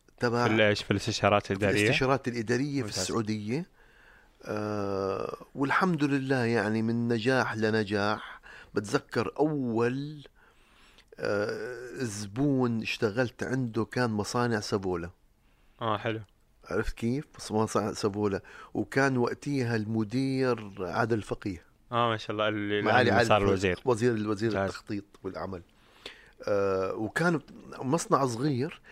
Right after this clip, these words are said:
Speaker 1: بس بتشعر إنه هدول الجماعة رايحين على محل.
Speaker 2: مم.
Speaker 1: عرفت كيف؟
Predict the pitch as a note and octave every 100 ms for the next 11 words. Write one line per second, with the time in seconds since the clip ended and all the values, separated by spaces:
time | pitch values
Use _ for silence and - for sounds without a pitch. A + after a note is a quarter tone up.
0 | - - B2 - - - - D#3 C#3+ -
1 | B2 A#2+ A#2 A#2 A2 G#2+ C#3 B2+ G#2 G#2
2 | B2 C3+ A#2+ B2 C3+ - _ - - -
3 | B2 A2 G#2 - G2 - - _ _ _
4 | _ _ _ - A2+ G#2+ A2 G2+ - G#2+
5 | - A2+ C#3+